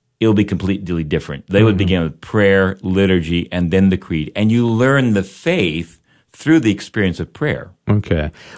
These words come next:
Speaker 2: Would you say there's more of a Thomistic lean in the Western Church or more intellectual? That, that
Speaker 1: Thomistic, but in general,
Speaker 2: Yeah.
Speaker 1: schol-, it would be,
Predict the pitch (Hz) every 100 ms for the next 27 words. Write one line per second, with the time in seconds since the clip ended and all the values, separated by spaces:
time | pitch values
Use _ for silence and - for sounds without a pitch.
0 | - 160 156 - 190 185 156 135 131 131
1 | 160 143 135 131 123 117 - - 127 143
2 | 185 - 185 175 - 165 151 185 185 180
3 | 175 160 160 165 165 - 170 165 170 170
4 | 180 - 127 117 123 131 131 143 127 117
5 | 139 - 151 151 147 143 139 107 127 147
6 | 127 117 - - - 123 123 110 95 123
7 | 127 120 107 - - 104 - 113 107 92
8 | 107 101 90